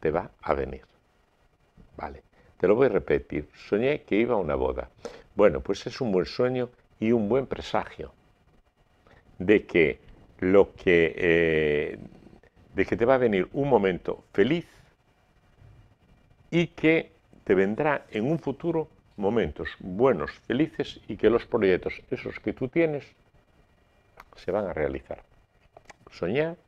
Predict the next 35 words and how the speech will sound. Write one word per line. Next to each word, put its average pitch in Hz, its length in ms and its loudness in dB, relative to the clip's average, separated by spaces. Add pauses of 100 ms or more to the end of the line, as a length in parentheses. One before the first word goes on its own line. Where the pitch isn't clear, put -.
que 82 120 -4
fui - 320 -6
a 107 60 -2
una 92 180 4
boda, 69 260 -2 (880)
que 80 140 -2
no 90 100 -2
es - 100 -8
soñar 101 320 0
que 82 220 0
me 76 180 -8
caso - 340 -4
ni - 80 -8
nada 82 160 -2
de 71 80 -2
eso, 78 180 -10
que 80 140 -8
fui 139 300 -2
a 73 60 -14
una 78 180 -2
boda 147 280 6
de 69 100 -8
invitado 165 540 -2 (400)
o - 20 -6
de 76 100 -2
padrino, 147 460 0
o 104 40 0
de 80 100 2
madrina, 131 720 0
o 87 180 -2
de 85 120 -8
lo 73 140 -6
que - 120 -16
consideres, 127 640 -6
pero 78 260 -2